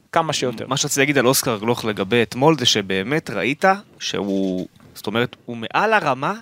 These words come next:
Speaker 1: נכון.
Speaker 2: של כל מי שנגדו.
Speaker 1: של כולם.
Speaker 2: הוא פשוט היה מעל הרמה.
Speaker 1: של
Speaker 2: כל פעולה שלו, גם אלו שלא עבדו, רעיונית, מחשבתית, איך שהוא מנסה,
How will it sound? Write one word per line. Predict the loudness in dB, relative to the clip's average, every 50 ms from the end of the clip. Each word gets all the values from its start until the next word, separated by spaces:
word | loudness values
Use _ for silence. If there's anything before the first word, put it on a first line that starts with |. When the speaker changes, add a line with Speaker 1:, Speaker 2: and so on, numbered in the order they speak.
| -14 _ -8
Speaker 1:
נכון. | -6 -2 0 0 0
Speaker 2:
של | 0
כל | 0 0 0 2
מי | 2 0
שנגדו. | -2 -2 -2 -2 0 2 2 2 0 _ _ _ _ -20 -20 -20 _ _ _ _ _
Speaker 1:
של | -4 0 0 0 0
כולם. | 0 2 4 4 4 4 2 0 -4 -10 _ _ _ _
Speaker 2:
הוא | -10 -6
פשוט | -4 -4 -2 0
היה | 0 0
מעל | 0 -2 0 2 2 2 2
הרמה. | 2 0 0 0 -2 -4 -6 -8 -10
Speaker 1:
של | -2 2
Speaker 2:
כל | 2 2 2 2
פעולה | 2 2 4 4 4 2
שלו, | 2 0 -2 -2 -2 -4 -4 -8 _ -4
גם | -2 0 0 0
אלו | 0 -2
שלא | -2 -2 -2 0 2 2 2
עבדו, | 2 0 0 0 0 0 -2 _ _ _ -8
רעיונית, | -2 2 4 4 6 6 4 2 2 4 4 4 4 2
מחשבתית, | 0 -4 -2 -2 -2 -2 -4 -4 -2 2 4 4 4 4 4
איך | 0 0
שהוא | 0 0 -2
מנסה, | -2 -2 -2 -2 0 4 4 4 4